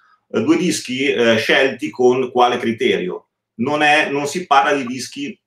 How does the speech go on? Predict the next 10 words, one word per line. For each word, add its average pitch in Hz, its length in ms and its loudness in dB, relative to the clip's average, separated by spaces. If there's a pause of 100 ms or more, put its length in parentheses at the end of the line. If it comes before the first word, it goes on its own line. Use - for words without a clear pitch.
(160)
mm, 113 380 -2 (160)
tra 135 180 2
loro 135 400 6
contemporanei, 123 800 0
quindi 107 420 -6 (300)
temporalmente 135 960 0
usciti 131 440 -4
nello 123 160 -6
stesso 120 260 -14
periodo. 104 460 -4